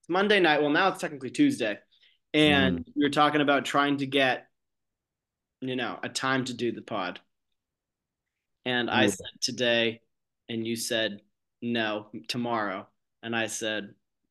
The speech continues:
Speaker 1: "We should really try to do it tonight." <laughs> So we did it tonight.
Speaker 2: Yeah, we did do it tonight.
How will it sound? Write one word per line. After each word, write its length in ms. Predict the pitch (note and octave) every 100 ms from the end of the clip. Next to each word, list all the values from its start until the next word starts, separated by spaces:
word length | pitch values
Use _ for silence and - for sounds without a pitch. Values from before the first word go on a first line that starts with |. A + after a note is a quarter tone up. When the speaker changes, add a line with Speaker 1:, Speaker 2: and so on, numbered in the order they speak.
| -
Speaker 1:
"We 120 | A2+
should 220 | - A2+
really 200 | A#2+ A2+
try 220 | A2+ A2+
to 80 | G#2
do 180 | G2+ G#2
it 120 | F#2
tonight." 440 | A#2+ G#2+ F2+ E2 _ _ _ _ _ _ _ _ _ _ - - - - _
<laughs> 380 | A#3+ B3+ G3+ C3
So 140 | F3
we 120 | D#3 C#3
did 180 | C#3
it 100 | A#2 -
tonight. 340 | G#2 D#2 C#2+ _ _ _ - - -
Speaker 2:
Yeah, 380 | F#2+ G#2+ A2+ A2 - -
we 160 | G#2+
did 200 | A2 A2+
do 160 | G#2 G#2+
it 140 | F#2
tonight. 360 | - G2 F#2